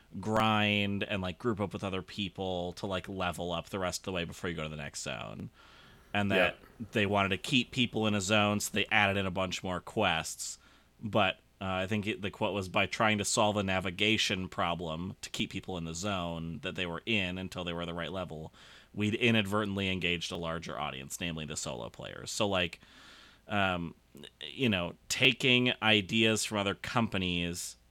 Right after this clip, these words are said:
Speaker 1: and reworking them and polishing them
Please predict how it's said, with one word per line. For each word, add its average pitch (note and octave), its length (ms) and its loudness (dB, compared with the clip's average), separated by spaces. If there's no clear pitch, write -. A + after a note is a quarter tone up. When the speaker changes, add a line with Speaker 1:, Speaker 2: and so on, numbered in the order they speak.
Speaker 1:
and G2+ 300 2
reworking F#2+ 840 -2
them F#2 140 0
and E2+ 160 -4
polishing F#2 560 0
them F2 340 -2